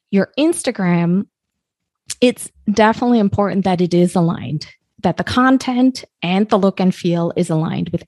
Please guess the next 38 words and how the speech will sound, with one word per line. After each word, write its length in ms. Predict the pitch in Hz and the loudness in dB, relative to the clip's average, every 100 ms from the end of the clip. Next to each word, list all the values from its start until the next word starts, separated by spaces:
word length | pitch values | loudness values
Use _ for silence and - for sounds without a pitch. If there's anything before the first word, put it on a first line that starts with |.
| - | -2
everything 460 | 208 202 202 190 | 2 0 2 0
else 220 | - 165 | 0 -4
that 100 | - | -2
you 200 | 175 165 | -2 -2
do, 0 | - | -6
especially 680 | - - 185 - 180 175 | -8 0 2 2 0 0
on 160 | 143 147 | 0 -2
your 140 | 135 | -4
website. 680 | - 110 - - - - - - - - - - - | -6 -8 -10 -12 -10 -12 -16 -20 -20 -20 -20 -20 0
It's 220 | 240 - - | 0 0 0
also 280 | 233 262 285 | 0 2 2
important 560 | 254 208 208 - 185 | 2 2 0 0 0
that 220 | 180 170 - - | 0 -2 -4 -4
there 140 | 175 | -2
is 180 | 180 - | -2 -2
some 160 | 170 | -4
activity. 800 | 175 - - 180 180 220 320 - _ 202 | -6 -10 -6 -4 -2 0 0 -4 _ 2
I'm 100 | 233 | 4
not 220 | 339 359 | 4 2
saying 220 | 277 214 | 0 2
you 100 | 190 | 2
have 180 | 185 196 | 0 -4
to 80 | - | -6
be 140 | 170 | -6
posting 500 | 175 - 196 - 175 - - | -4 -2 -2 0 -4 -4 2
all 220 | 202 208 | 4 4
the 140 | 190 | 2
time, 520 | - - 165 - - 160 - - _ | -6 -4 -4 -4 -4 -6 -8 -20 _
but 120 | 214 208 | 2 4
it 160 | 208 | 4
is 280 | 240 247 233 | 4 4 4
important 680 | 247 233 190 175 - 180 - | 4 4 2 0 0 -2 -2
that 180 | 170 | -6
you 100 | 175 | -4
have 200 | 170 175 | -2 -2
some 240 | - 240 220 | -2 0 0
recent 480 | 185 185 - 214 214 | 0 -4 -2 -2 -2
posts 680 | - 170 175 - - - | 0 2 0 -2 -12 -14